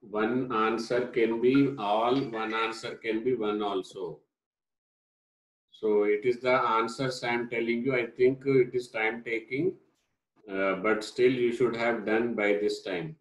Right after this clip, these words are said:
Okay. A answer are R and T. A is what? R and T. Okay. A, A is S P three D two, but because of the lone pair or it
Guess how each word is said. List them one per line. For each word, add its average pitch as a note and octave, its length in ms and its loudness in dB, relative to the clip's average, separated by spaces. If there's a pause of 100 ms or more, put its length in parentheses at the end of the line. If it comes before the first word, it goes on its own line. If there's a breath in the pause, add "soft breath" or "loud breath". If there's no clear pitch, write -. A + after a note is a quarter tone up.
Okay. G3 380 -4 (480)
A B2 360 8
answer A2+ 600 0
are C3 340 0
R A2 480 0
and A2 300 -2
T. G2 320 -4 (600)
A A2+ 260 4
is A2+ 120 2
what? B2+ 380 0
R G#2+ 260 2
and G#2 260 2
T. F2+ 300 -4 (180)
Okay. D3 380 0 (560)
A, - 20 -2 (180)
A A2 360 6
is - 460 -2
S G#2 180 -2
P B2 280 0
three A#2+ 260 2
D A2 280 0
two, C#3+ 300 4
but B2+ 460 2
because A#2+ 440 0
of A#2+ 120 -4
the B2+ 80 2
lone A2+ 400 -2
pair A#2+ 280 0
or A2+ 140 0
it A2 120 -2